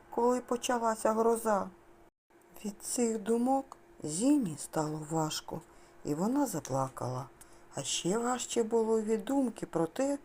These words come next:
що на лавці лежить під холодним дощем її Зоя. Зіна встала з ліжка, тихо відкрила двері, побігла на подвір'я.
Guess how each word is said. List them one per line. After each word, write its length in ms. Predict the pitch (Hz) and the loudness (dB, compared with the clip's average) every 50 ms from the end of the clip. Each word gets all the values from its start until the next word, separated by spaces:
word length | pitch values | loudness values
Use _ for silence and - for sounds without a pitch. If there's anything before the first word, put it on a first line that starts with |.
| - - - - - - - | -12 -20 -20 -20 -20 -14 -12
що 220 | - - - 202 | -8 -6 -4 -4
на 120 | 214 226 226 | -2 -2 -2
лавці 520 | 240 277 302 302 294 285 - - - 208 | 0 2 2 2 2 0 -2 -4 -6 -4
лежить 480 | 196 202 220 220 220 240 262 262 240 - - - - - - - - | -2 0 0 0 0 0 0 0 0 -2 -8 -18 -20 -20 -20 -12 -8
під 140 | 196 185 - | -8 -8 -8
холодним 640 | - - 247 240 240 247 240 233 - 190 180 175 | -4 -2 0 2 4 4 4 4 4 2 0 0
дощем 540 | 165 170 185 185 - - - 294 294 294 294 - - - - - - - | 0 -2 -2 -2 0 2 2 4 4 2 0 -2 -8 -18 -20 -20 -10 -6
її 580 | - 214 214 220 226 226 220 226 233 226 226 220 | -4 -2 -2 -2 -2 -2 -2 0 0 0 0 0
Зоя. 720 | 208 202 226 220 220 220 214 202 190 170 151 143 131 127 - - - - - - - - - - _ _ _ - - - - - - - - - - - | 0 2 2 2 2 2 2 2 2 2 0 -2 -2 -4 -8 -12 -20 -20 -20 -20 -20 -20 -20 -20 _ _ _ -20 -20 -20 -20 -20 -20 -20 -20 -20 -16 -12
Зіна 480 | 170 160 156 - 254 269 277 254 190 139 | -10 -10 -6 -2 0 0 0 0 -2 -4
встала 360 | 123 - - - 127 131 135 131 | -6 -6 -2 -2 0 0 0 -2
з 220 | 127 - 135 139 | -6 -8 -8 -8
ліжка, 460 | 175 208 226 - - - - 196 190 - - - - - - - - - - - | -8 -6 -6 -8 -8 -6 -6 -6 -6 -6 -10 -18 -20 -20 -20 -20 -20 -20 -4 -2
тихо 300 | - 302 294 - - 156 | 0 0 0 -2 -4 -4
відкрила 520 | 147 147 139 - - - 143 139 135 135 | -2 -4 -6 -8 -8 -6 -4 -2 -2 -2
двері, 640 | 127 131 127 131 135 139 165 190 214 220 202 190 190 - - - - - - - | -2 -2 -2 -2 0 0 2 2 0 0 -2 -4 -6 -8 -14 -20 -20 -20 -20 -10
побігла 560 | - - 151 156 156 202 277 294 - - 170 156 | -4 -2 0 0 2 2 0 0 0 -2 -2 -2
на 140 | 151 151 | -2 -2
подвір'я. 720 | 139 - - 143 - 147 143 143 139 131 123 127 131 131 | -4 -4 -6 -6 -6 -6 -6 -4 -4 -4 -4 -4 -4 -6